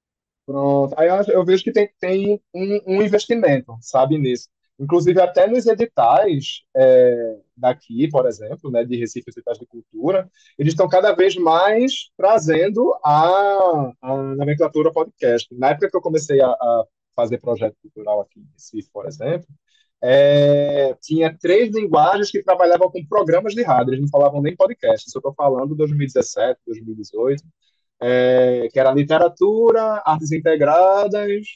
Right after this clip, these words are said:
e acho que, é, acho que era, é, e patrimônio. Você podia fazer programa, produzir programas de rádio,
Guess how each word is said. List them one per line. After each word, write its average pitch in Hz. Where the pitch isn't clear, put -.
e 139
acho 139
que, 156
é, 127
acho 120
que 160
era, 160
é, 123
e 123
patrimônio. 120
Você 117
podia 120
fazer 123
programa, 135
produzir 143
programas 160
de 143
rádio, 147